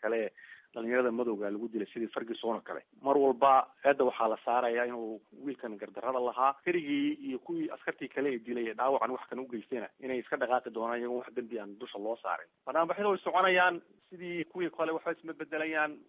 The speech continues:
Dhowr meel baa la gubayaa, dhowr dhalinyaro la xirayaa, way iska dhamaanayaan, kulley waqtigooda iska qaadanayaan. Laakiin haddana magaalo kale ka bilaabanaysaa. Marka arrintan siduu Professor Samatar hadda u sheegayba, waa arrin aad u gundheer oo ku salaysan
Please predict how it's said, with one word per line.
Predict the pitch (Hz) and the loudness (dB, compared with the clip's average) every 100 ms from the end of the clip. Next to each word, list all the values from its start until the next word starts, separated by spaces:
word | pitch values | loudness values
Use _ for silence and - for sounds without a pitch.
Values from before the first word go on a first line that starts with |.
| _ | _
Dhowr | 160 160 139 _ 107 | -8 -8 -10 _ -8
meel | 131 143 | -6 -2
baa | 139 | -2
la | 131 | -2
gubayaa, | 127 147 147 147 143 - _ | -6 -4 0 2 2 0 _
dhowr | 147 135 | -8 -4
dhalinyaro | 131 139 135 | -4 -4 -6
la | 123 | -8
xirayaa, | - 139 143 143 139 _ _ _ - | -10 -6 -4 -6 -8 _ _ _ -20
way | 117 | -16
iska | - | -8
dhamaanayaan, | 147 139 139 143 143 143 - | -6 -2 -2 -2 -2 -4 -6
kulley | 151 151 | -8 -8
waqtigooda | 147 - 143 | -8 -8 -10
iska | 117 135 | -10 -6
qaadanayaan. | 127 139 135 | -2 -2 -2
Laakiin | 131 131 156 | -4 -4 -4
haddana | 156 175 - 131 | -2 -4 -6 -8
magaalo | 135 165 185 | 0 2 2
kale | 170 143 | -2 -6
ka | - 156 | -10 -6
bilaabanaysaa. | 135 123 127 107 98 - _ - | 0 0 0 -4 -10 -12 _ -10
Marka | 202 190 | -6 -4
arrintan | 185 214 220 190 160 147 - | -4 -4 -4 -2 -2 -4 -12
siduu | 175 165 | -10 -8
Professor | 135 127 139 - | -8 -10 -12 -10
Samatar | 147 165 131 | -10 -8 -6
hadda | 131 139 | -4 -6
u | |
sheegayba, | - 120 123 110 - _ | -8 -10 -8 -10 -14 _
waa | 123 127 123 | -8 -6 -6
arrin | 143 160 - | -10 -12 -10
aad | 147 156 151 156 | -6 -2 -4 -6
u | 135 | -12
gundheer | 131 117 131 120 - | -12 -6 -4 -6 -8
oo | 110 113 - _ | -12 -12 -18 _
ku | 190 | -16
salaysan | - 165 139 - 139 120 | -2 0 0 -2 -6 -6